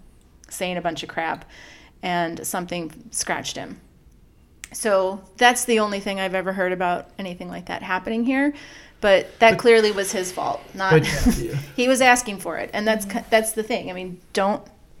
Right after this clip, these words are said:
Speaker 1: do that unless you want something to <laughs> happen, and most people don't, so they
Speaker 2: Oh,
Speaker 1: don't.
Speaker 2: well,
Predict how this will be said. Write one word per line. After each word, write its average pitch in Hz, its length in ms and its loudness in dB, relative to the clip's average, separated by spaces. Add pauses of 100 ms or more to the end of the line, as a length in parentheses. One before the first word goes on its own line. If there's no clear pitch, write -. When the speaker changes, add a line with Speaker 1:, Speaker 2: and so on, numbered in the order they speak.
(120)
Speaker 1:
do 262 160 4
that 135 320 4
unless 185 340 0
you 190 280 -4
want 185 280 -2 (240)
something 175 480 -2
to 190 100 -8
<laughs> - 160 -4
happen, - 440 6 (460)
and 196 120 4
most 208 240 4
people 220 220 4
don't, 190 400 4
so 185 220 -2
they 175 320 -4 (300)
Speaker 2:
Oh, - 20 -8
Speaker 1:
don't. 135 300 -2 (180)
Speaker 2:
well, 117 320 -2